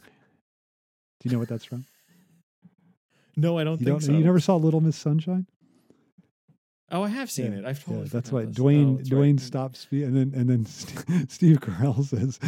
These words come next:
Speaker 1: "So you're not speaking because of Frederick Nietzsche?" <laughs> It's like,
Speaker 2: Does
Speaker 1: yeah,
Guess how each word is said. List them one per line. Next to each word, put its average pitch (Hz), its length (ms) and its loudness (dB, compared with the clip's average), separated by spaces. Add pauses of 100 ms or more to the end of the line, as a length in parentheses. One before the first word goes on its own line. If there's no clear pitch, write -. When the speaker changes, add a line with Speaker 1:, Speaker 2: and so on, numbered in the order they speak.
(260)
Speaker 1:
"So - 120 -2
you're 226 120 6
not 254 140 4
speaking 226 360 4
because 185 300 2
of 139 200 0
Frederick 151 420 0
Nietzsche?" 151 420 -4 (160)
<laughs> - 640 -4 (1000)
It's 135 120 -8
like, 131 140 -2 (140)
Speaker 2:
Does 151 220 -2 (260)
Speaker 1:
yeah, 110 100 -10